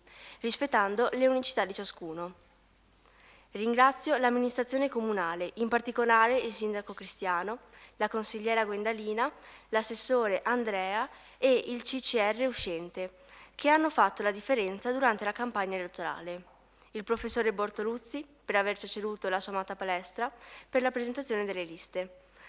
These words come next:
La professoressa Rangoni, la nostra vicaria, che ha sempre fatto il tifo per noi ragazzi, tutti, nessuno escluso. Infine il nostro dirigente Borsato, per averci dato la possibilità di stare tutti insieme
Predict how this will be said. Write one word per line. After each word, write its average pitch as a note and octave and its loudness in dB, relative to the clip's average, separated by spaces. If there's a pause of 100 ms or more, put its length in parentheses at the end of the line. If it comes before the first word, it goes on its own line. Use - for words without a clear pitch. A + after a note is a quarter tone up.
(140)
La A3 2
professoressa A#3 0
Rangoni, G3+ 0
la G3 -2
nostra G3 -2
vicaria, F3+ -8 (220)
che - 2
ha A#3+ 4
sempre C#4+ 0
fatto D4 4
il C#4 -6
tifo C#4 -4
per B3+ -2
noi A3+ 0
ragazzi, F#3 -6 (240)
tutti, - -8
nessuno C4 0
escluso. F3 -8 (460)
Infine C#4 -2
il A#3+ -4
nostro B3+ 2
dirigente A3+ -2
Borsato, F#3+ -6 (280)
per A#3+ 2
averci B3+ 2
dato G3+ 4
la G3+ 2
possibilità A#3 -2
di A#3 -4
stare A3 0
tutti G#3+ -10
insieme G3+ -6